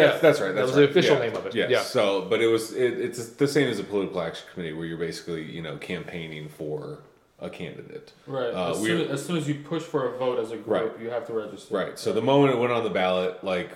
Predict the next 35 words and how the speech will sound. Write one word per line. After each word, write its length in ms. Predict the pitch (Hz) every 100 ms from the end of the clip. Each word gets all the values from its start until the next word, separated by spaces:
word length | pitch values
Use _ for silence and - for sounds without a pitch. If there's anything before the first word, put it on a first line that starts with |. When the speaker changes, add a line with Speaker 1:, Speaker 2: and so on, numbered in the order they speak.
| 95
Speaker 2:
we 160 | 101
had 160 | 98 90
done 140 | 92
our 120 | 92 90
research 460 | 90 - 90 85
and 80 | 90
we 80 | 90
knew 200 | 87 85
that 160 | 82 67
we 140 | 85
had 380 | - 80 80 -
to, 400 | - 117 76 156 147 _ _
to 80 | -
become 360 | 85 - 76
legal. 400 | 78 65 67 71 -
I 120 | 107
know 180 | 113 117
we 100 | 104
got 140 | 98
a 40 |
lot 280 | 90 92 98
of 100 | 98
questions 840 | - 92 90 - 101 104 107 - - _ _ _
just 300 | - 110 -
even 160 | 104 90
trying 200 | 101 92
to 40 | 87
get 220 | 90 85
it 140 | 85
onto 320 | 85 90 101
the 80 | 113
ballot 420 | 113 113 135 147 151
Speaker 1:
Mm-hmm. 380 | 139 120 120 143 - -
Speaker 2:
of, 160 | 98 92
like, 320 | 92 87 85